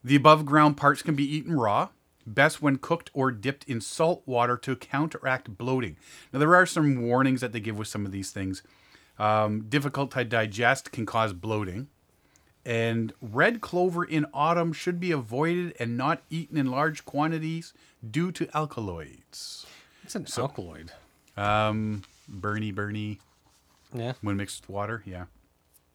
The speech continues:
Speaker 1: Uh, flower heads can be eaten raw, dried, or cooked. Flower heads and seed heads can be ground into flour.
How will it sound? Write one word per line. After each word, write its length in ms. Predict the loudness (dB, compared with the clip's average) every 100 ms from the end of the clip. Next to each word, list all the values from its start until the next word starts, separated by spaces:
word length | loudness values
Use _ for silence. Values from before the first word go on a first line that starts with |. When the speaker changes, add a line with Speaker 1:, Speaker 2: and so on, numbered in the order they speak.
| _ _ -20 -20 -20 -20 -20 _ _ _ _ -6
Speaker 1:
Uh, 460 | 0 4 4 4 2
flower 420 | 0 2 4 2
heads 240 | 0 -2
can 140 | -2 -4
be 80 | -2
eaten 240 | -6 -2 0
raw, 320 | 2 4 2
dried, 500 | 0 0 2 2 0
or 180 | 0 -2
cooked. 400 | -2 -8 -10 -16 _ _ _
Flower 400 | -6 2 2 2
heads 260 | -2 -2
and 240 | -2 -2 -2
seed 280 | -2 -2 0
heads 280 | -2 -2
can 160 | -6 -4
be 100 | -4
ground 400 | -4 -2 0 -2
into 180 | -6 -8
flour. 520 | -8 -4 -2 -4